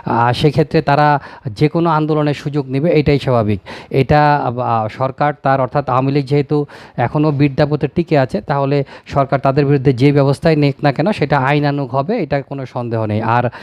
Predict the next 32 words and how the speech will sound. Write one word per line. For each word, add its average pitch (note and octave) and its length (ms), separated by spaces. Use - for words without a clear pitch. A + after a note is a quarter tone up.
বিএনপি D3 480
জামাত D#3+ 380
তারা C#3+ 400
যে C3 200
সুযোগটা F3 540
নিয়েছে, E3+ 360
সেই D#3+ 220
সুযোগটা D#3+ 640
ওরা C#3+ 140
নিবে, D3+ 320
এটা E3 120
খুব D#3 180
স্বাভাবিক। B2 480
এর D3 160
আগে C3+ 240
আওয়ামী C#3 280
লীগও C#3+ 220
বহুবার D3 380
য-, - 340
যখন D3 260
ক্ষমতার D3+ 380
বাইরে D3 260
ছিল, G#3 220
তখন C#3+ 260
তারা C#3+ 240
এই D3+ 140
সুযোগ C3+ 320
নিয়েছিল। B2+ 460
তো B2+ 80
যাই D3 260
হোক, F#3 220
আমি C#3 300